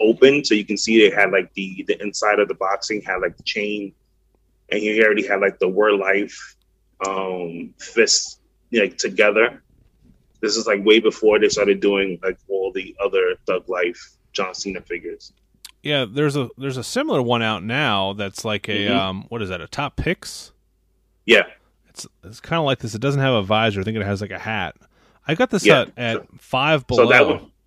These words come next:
Speaker 2: for five dollars.
Speaker 1: yeah, so that one, so the one that they have now has the cap, but I don't, I don't, th-, I think that this defining moments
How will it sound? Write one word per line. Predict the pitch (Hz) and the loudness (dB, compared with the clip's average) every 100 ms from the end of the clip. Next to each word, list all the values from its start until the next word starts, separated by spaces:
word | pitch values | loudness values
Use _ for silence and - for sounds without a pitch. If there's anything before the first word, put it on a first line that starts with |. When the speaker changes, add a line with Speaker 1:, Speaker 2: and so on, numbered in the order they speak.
| _ _ | _ _
Speaker 2:
for | 113 | -14
five | 101 | 0
dollars. | 104 98 120 | 4 4 4
Speaker 1:
yeah, | |
so | 113 | 6
that | 120 143 | 6 6
one, | 151 139 120 104 - _ _ _ _ | 6 6 4 -4 -12 _ _ _ _
so | - 117 110 104 98 _ 104 | 6 10 10 8 4 _ 0
the | 107 | 2
one | 113 135 | 2 2
that | 147 | 4
they | 131 | 2
have | 120 117 101 | 4 2 2
now | 110 123 123 104 95 90 _ _ _ | 2 4 4 4 0 -4 _ _ _
has | - 127 139 - | 2 4 4 0
the | - | -4
cap, | - - 117 92 _ _ _ - | -4 0 0 0 _ _ _ -2
but | 104 | 2
I | 107 | 4
don't, | 117 - | 4 4
I | |
don't, | 120 135 | 2 2
th-, | - 120 | 2 0
I | |
think | 123 143 127 | 2 0 2
that | 117 107 | 4 4
this | 113 107 | 2 0
defining | 127 123 120 117 | 0 2 2 4
moments | 117 117 | 2 0